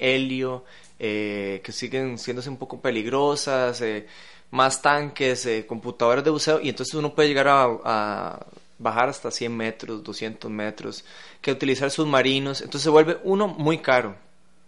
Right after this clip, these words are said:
y dos, peligroso porque por cada metro que vayamos avanzando va aumentando la presión sobre el cuerpo, eh, que, que es como si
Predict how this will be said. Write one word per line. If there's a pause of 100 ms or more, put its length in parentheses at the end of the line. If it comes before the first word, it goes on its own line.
(220)
y
dos, (400)
peligroso
porque (520)
por
cada
metro
que
vayamos
avanzando
va
aumentando
la
presión
sobre
el
cuerpo, (200)
eh, (140)
que, (220)
que
es
como
si